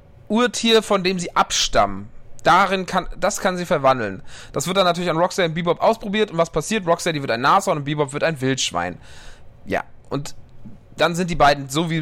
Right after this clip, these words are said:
man sie kennt, nämlich in der Serie, und das ist großartig. Die zwei finde ich echt, das muss ich wirklich sagen, die zwei finde ich super dumm. Sie sind so hohl, sie spielen so überzogen, sie spielen auch einfach so schlecht, aber es ist so lustig.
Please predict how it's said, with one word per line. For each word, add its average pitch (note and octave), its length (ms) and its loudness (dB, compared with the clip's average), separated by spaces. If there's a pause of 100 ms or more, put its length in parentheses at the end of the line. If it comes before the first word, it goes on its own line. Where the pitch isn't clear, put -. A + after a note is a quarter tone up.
man C#3 160 -2
sie C3+ 80 -8
kennt, E3+ 380 -2
nämlich C#3+ 220 -2
in A2+ 60 -4
der A#2+ 100 0
Serie, C#3+ 260 0
und C3 60 -4
das C3+ 140 -4
ist - 300 -8
großartig. - 640 -4
Die D#3+ 120 -4
zwei D3 200 0
finde C3 180 -6
ich - 140 -8
echt, B2+ 220 -6 (260)
das F#3+ 160 -4
muss F3+ 160 -4
ich - 60 -6
wirklich D#3 180 -4
sagen, C3 220 2
die C#3+ 80 -6
zwei C#3 200 0
finde D3 200 -2
ich B2+ 100 -8
super D3 400 -2
dumm. C3+ 280 -4 (340)
Sie D#3 100 -4
sind D3+ 220 -2
so E3 340 0
hohl, D3 420 0
sie D3 120 -4
spielen F#3 280 -2
so E3+ 80 -2
überzogen, E3 600 -2
sie D#3 120 -6
spielen A#3+ 360 -2
auch E3 180 -4
einfach E3 300 -4
so F#3+ 200 -2
schlecht, - 560 -2
aber C#3 180 2
es D3+ 80 -8
ist - 220 -6
so F3+ 160 2
lustig. E3+ 680 -4